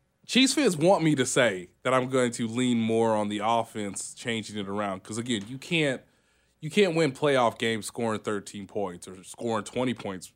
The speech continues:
probably. Uh, yes, they haven't, you know, f-,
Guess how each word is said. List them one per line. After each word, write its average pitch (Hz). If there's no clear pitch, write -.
probably. 92
Uh, 107
yes, 135
they 117
haven't, 131
you 117
know, 98
f-, -